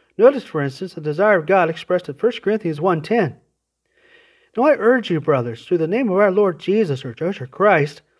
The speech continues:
"that you should all speak in agreement, and that there should be no divisions among you, but that you may be completely united in the same mind and in the same line of thought."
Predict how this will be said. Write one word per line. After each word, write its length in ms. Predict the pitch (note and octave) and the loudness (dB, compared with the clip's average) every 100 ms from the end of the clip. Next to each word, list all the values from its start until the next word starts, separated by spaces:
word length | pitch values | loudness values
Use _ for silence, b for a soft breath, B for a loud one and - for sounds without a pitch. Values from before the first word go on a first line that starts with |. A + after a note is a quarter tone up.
| b b b b - | b b b b -12
"that 80 | |
you 120 | D#3 A#3+ | -6 -2
should 180 | E3 | 2
all 180 | F#3 C#4+ | 4 4
speak 280 | - F3 F3 | 0 -10 -4
in 80 | G#3+ | -4
agreement, 580 | A3 C4+ C4 D#3 A#2 - _ _ - | -2 -2 -2 -2 -6 -14 _ _ -12
and 100 | D#3+ | -4
that 60 | D#3+ | 4
there 140 | B3 | 4
should 160 | A3+ A3 | 2 -2
be 140 | C#4+ | 0
no 140 | B3+ | 2
divisions 460 | G#3 F3 A#3 G#3 G3 | 2 2 2 2 -2
among 280 | G#3 B3 G#3 | 0 0 -2
you, 240 | C3+ G2+ _ _ _ _ _ | -4 -8 _ _ _ _ _
but 120 | - D#3 | -10 -8
that 80 | |
you 120 | F#3+ C4+ | -4 -4
may 80 | |
be 160 | G#3 F3 | -2 -4
completely 520 | F3+ E3+ - E4 A#3+ | -4 -6 -2 -2 0
united 580 | F3+ D#3+ G3+ D4 G#3 C3+ | 0 0 2 2 0 -6
in 100 | C3+ | -6
the 80 | B2+ | -8
same 320 | - A#3 F3+ | -4 -4 -2
mind 380 | F3 G#3+ F3 C3+ | -2 0 -2 -4
and 120 | C3+ | -10
in 40 | |
the 80 | A#2+ | -10
same 260 | - G#3+ E3+ | -8 -8 -6
line 220 | D#3 E3+ | -4 -6
of 100 | A#2 | -8
thought." 460 | - D#3+ C#3+ - | -10 -10 -10 -12